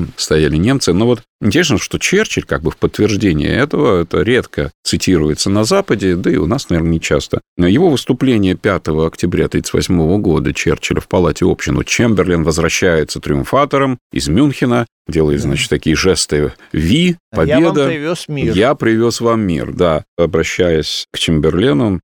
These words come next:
Speaker 1: Черчилль эти «успехи» в кавычках, назвал полным и безоговорочным поражением,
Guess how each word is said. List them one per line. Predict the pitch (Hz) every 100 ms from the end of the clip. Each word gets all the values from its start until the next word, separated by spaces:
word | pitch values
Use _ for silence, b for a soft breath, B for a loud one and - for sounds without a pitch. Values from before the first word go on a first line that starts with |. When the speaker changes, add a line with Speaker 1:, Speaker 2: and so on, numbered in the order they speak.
| _
Speaker 1:
Черчилль | - 101 - 82 -
эти | 113 95 120
«успехи» | 120 - - 117 - 69 - -
в |
кавычках, | - 98 85 - 78
назвал | 82 87 85 78 - -
полным | 170 170 143 101 95
и | - 95
безоговорочным | 95 95 101 107 85 78 - 78
поражением, | 78 101 107 175 214 85 85